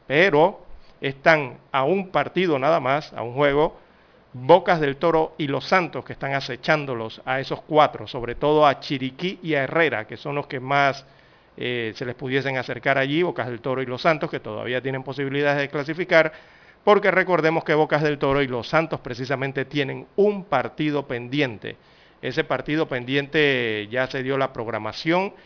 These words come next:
y se va a realizar el día dos de febrero en la reprogramación, en el que jugará entonces en el estadio José de la Luz Thompson de Bocas del Toro, Panamá Este y Bocas del Toro, para cumplir con ese partido pendiente.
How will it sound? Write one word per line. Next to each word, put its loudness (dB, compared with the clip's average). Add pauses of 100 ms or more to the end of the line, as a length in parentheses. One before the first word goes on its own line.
(160)
y -8
se -6
va -2
a 0
realizar 0 (180)
el -2
día 2 (300)
dos 2 (160)
de 4
febrero 2
en -6
la -2
reprogramación, -4
en -6
el -10
que -6
jugará 0
entonces 0 (420)
en -4
el -6
estadio 2
José -4
de 0
la -2
Luz -4
Thompson 0
de -4
Bocas -6
del -8
Toro, 4
Panamá -2
Este -6
y -2
Bocas -4
del -6
Toro, -2
para -2
cumplir -6
con -6
ese -6
partido -4 (460)
pendiente. 2